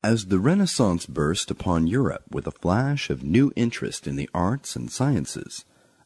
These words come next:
a mysterious publication printed in seventeenth century Germany called the Fama Fraternitatis heralded a renewed interest in Rosicrucianism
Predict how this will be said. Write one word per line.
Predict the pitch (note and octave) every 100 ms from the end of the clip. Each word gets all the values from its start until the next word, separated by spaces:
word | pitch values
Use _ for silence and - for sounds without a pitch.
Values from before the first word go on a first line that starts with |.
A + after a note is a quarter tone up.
| -
a | C3+
mysterious | C#3+ C#3 - - E3+ F3 F2 B1 E2+
publication | - A2+ G#2 G2 - E3 E3+ - - - -
printed | D#2 C2 F#2+
in | G#2+ A1+
seventeenth | - F2 G#2 A#2 A2+ F2+ -
century | F2 D2 - C#2
Germany | C2+ F#2+ C#3 E2+ - - _ _ _ -
called | - E2 E2 -
the | F2 D#2+ D#2
Fama | - G#2 A#2 C3+ D#3+ -
Fraternitatis | D#2+ - B2 B2 F#2 B2+ C#3+ - - - - _ _ _ _ -
heralded | C#3+ E3 B2 D2 -
a | D#2+
renewed | F2+ F#2 A2 E3 E3+
interest | - D3 D#3 - C2 -
in | D2
Rosicrucianism | D2+ D2+ D2 - - - - A#1+ A#1 -